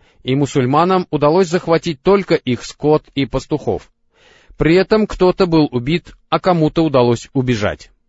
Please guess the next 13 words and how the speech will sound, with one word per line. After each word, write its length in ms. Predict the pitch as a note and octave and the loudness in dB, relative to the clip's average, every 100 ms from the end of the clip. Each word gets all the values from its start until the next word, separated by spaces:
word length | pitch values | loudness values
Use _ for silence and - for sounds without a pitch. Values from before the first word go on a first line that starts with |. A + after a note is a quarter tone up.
| _ _ _ _ | _ _ _ _
Постоянные 680 | - - D3+ D#3 F#3+ G3 F#3 | -10 -2 2 4 4 2 2
обитатели 800 | D#3+ D#3 D3+ F#3 F3 D#3+ D3+ A#2+ | 0 -2 2 0 0 0 0 0
Думат-аль-Джандаль 1300 | A2 C3+ D#3+ D#3 - D3+ C3+ A#2+ C#3+ C3+ F#3 D#3 F#2+ _ - | 0 0 2 0 0 -2 0 0 0 2 2 2 -2 _ -6
разбежались 680 | A2 G#2+ A#2+ B2+ F#3+ G3 D#3 | -6 -4 -4 0 2 2 0
в 60 | |
разные 340 | D#3 D3+ D3+ C#3 | 0 0 -2 -2
стороны, 540 | - F#3 E3 A2 E2+ _ - | 0 0 2 -2 -6 _ -4
и 100 | B2 | -2
мусульмане 600 | D3 - D#3 E3+ F#3 F3+ | -2 -2 0 0 0 0
никого 400 | D#3 C3+ C3+ C3+ | 0 0 0 0
там 200 | C#3 C3+ | 0 2
не 100 | C3+ | -2
обнаружили. 680 | B2+ C#3 C#3 F#2+ F2+ D2+ | -2 -2 -2 -2 -8 -10